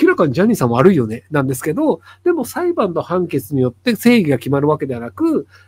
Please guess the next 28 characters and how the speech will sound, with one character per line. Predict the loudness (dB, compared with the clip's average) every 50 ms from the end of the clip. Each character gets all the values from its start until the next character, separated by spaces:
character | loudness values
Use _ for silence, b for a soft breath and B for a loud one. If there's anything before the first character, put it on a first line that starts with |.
| b b _
皆 | 0 2 2 2
さ | 2 0 0
ん | 2 2
の | 0 0
空 | 2 2 2
気 | 2 2
で | 0 -2
決 | -2 2
め | 2 2 4
る | 4
よ | 4 2 4
ね | 2 2
っ | 0
て | 0 _ -4
い | -2 0
う | 0
の | 2 2
が | 2 2
日 | 2 2
本 | 0 0 0 0
な | -2 -2
の | -2 -2
で、 | -2 -2 -2 -2 -2 -4 b b b b b b
な | -2 0
の | 0 0 2
で | 2 4 4 4 2 0 -6
結 | -6 -6 -6 _
局、 | -4 -4 -2 0 0 2 2 0 -2